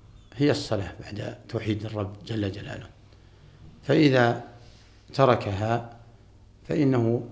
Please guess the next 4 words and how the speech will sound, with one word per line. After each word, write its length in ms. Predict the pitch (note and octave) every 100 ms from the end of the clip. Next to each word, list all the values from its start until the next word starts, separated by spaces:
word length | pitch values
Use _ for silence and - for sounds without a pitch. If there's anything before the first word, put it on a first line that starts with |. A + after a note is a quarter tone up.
| -
لم 200 | C#3 C3
ينفعه 640 | A2 A2 G#2 - G#2 G#2 - - - - - -
غيرها. 560 | A#2 A2 F#2+ - E2+ - - -
فلهذا، 760 | A#2 A#2 A2 A#2+ G#2 G#2 A2